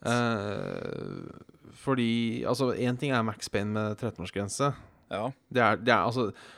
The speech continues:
Speaker 1: Max Payne uten endeløs, sanseløs vold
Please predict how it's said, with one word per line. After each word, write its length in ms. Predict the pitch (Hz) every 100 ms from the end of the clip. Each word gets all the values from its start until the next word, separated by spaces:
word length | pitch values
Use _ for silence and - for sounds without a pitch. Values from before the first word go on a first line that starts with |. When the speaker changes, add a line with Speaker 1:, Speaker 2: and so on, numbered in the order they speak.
| -
Speaker 1:
Max 320 | 113 127 - -
Payne 260 | 110 117
uten 500 | 107 104 - - 113 - _ _ _ _ -
endeløs, 640 | 131 95 95 110 123 -
sanseløs 600 | - 131 98 - 101 113 110
vold 320 | 120 147 139